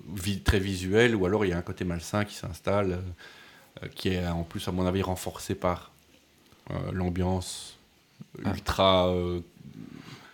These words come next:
Speaker 1: euh, illuminée, qui est pas du tout, euh, d'habitude, le cas, c'est toujours sombre, avec du rouge, des teintes de rouge. Ici, c'est plein soleil tout le temps, euh, avec un contraste super, euh,
Speaker 2: Ah non, ça, je l'ai
Speaker 1: super
Speaker 2: pas
Speaker 1: fort.
Speaker 2: encore vu.
Speaker 1: Mais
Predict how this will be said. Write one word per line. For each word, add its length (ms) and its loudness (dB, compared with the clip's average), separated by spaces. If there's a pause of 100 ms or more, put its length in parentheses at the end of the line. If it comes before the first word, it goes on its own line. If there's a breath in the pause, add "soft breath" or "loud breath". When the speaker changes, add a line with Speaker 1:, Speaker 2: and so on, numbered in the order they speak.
(500 loud breath)
Speaker 1:
euh, 200 -8 (200)
illuminée, 580 4
qui 140 -6
est 40 -6
pas 140 -4
du 140 -6
tout, 260 -2
euh, 300 -4
d'habitude, 360 -10
le 100 -6
cas, 140 -4
c'est 60 -8
toujours 240 -12
sombre, 360 -4
avec 120 -8
du 80 -8
rouge, 340 -4
des 120 -6
teintes 200 -4
de 80 -4
rouge. 260 -2
Ici, 220 -10
c'est 440 -8 (120)
plein 200 -8
soleil 320 -8
tout 120 -14
le 120 -14
temps, 360 -8
euh, 60 -14 (640 loud breath)
avec 180 -6
un 60 0
contraste 580 -6
super, 460 -6
euh, 180 -4 (240)
Speaker 2:
Ah 140 4
non, 140 2
ça, 100 -2
je 60 -2
l'ai 20 -2
Speaker 1:
super 160 0
Speaker 2:
pas 60 -10
Speaker 1:
fort. 120 2
Speaker 2:
encore 300 0
vu. 140 -2 (180)
Speaker 1:
Mais 240 4